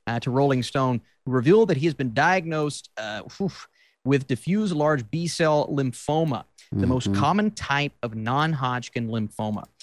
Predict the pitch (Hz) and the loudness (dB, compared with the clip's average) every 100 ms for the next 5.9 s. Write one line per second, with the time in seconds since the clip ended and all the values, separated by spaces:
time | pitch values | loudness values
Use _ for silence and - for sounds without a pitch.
0 | - - 135 170 185 - 120 117 120 110 | -20 -2 2 4 4 2 0 0 -2 -2
1 | 120 117 120 110 - 123 107 - 107 120 | -4 -4 -6 -6 -6 -6 -6 -14 -4 0
2 | 170 - 208 185 - 113 110 139 170 123 | 0 -2 -4 -4 -4 -4 0 0 0 -4
3 | 113 117 175 - - - - - 117 117 | -2 0 2 0 -6 -20 -12 -2 0 0
4 | - 165 170 156 160 147 120 123 - 180 | 0 -2 0 -2 -2 -4 -4 -6 -2 2
5 | 233 214 123 117 110 113 104 107 104 | 4 4 2 0 -2 -4 -6 -6 -6